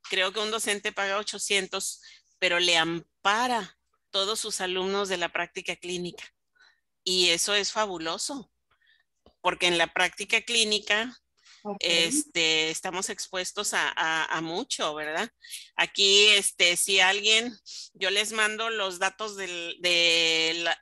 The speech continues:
Speaker 1: la, no sé si es una o dos aseguradoras,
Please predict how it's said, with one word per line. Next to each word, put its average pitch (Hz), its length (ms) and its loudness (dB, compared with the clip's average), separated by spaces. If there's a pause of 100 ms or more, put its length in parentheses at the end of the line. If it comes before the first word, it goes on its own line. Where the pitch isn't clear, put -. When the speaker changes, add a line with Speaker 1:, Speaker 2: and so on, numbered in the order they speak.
Speaker 1:
la, 160 680 0 (220)
no 180 120 -8
sé 220 140 0
si 233 140 -2
es 226 140 -4
una 226 240 -2
o 226 40 -2
dos 214 200 -4
aseguradoras, 180 960 -4